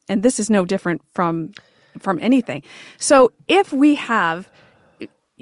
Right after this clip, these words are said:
you know, let's say a Christian has found that God actually does exist, that he inspired his word, we can see in the Bible what the truth is about morality. Well, it makes sense to ex-, to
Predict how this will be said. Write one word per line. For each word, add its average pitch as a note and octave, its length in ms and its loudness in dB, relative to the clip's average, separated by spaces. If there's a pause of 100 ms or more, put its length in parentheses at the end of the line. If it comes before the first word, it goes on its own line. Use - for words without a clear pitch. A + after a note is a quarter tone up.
(100)
you A#3+ 140 0
know, A#3 80 4
let's A#3+ 160 2
say B3+ 140 2
a A#3 60 4
Christian A3+ 400 -2
has C4 560 0 (280)
found F#3+ 420 0
that G#3 180 -4 (140)
God G3+ 260 2
actually F#3+ 320 -2
does E3+ 220 -4
exist, D4 380 -4
that F#3 120 -6
he G3+ 140 -8
inspired F3+ 680 -2 (920)
his G3 340 -6
word, B3+ 500 2 (720)
we G#3+ 160 2
can G#3 220 -2
see A3 260 -2
in A3 120 2
the F#3 80 0
Bible F3+ 580 -2 (260)
what G3+ 140 -2
the A3+ 80 -6
truth - 260 -6
is F#3+ 140 -4
about F3 240 -6
morality. B3 560 0 (420)
Well, B3 200 4
it C4 140 4
makes B3+ 280 2
sense C4+ 440 0
to B3+ 200 -2
ex-, - 280 -4 (100)
to A3+ 500 -2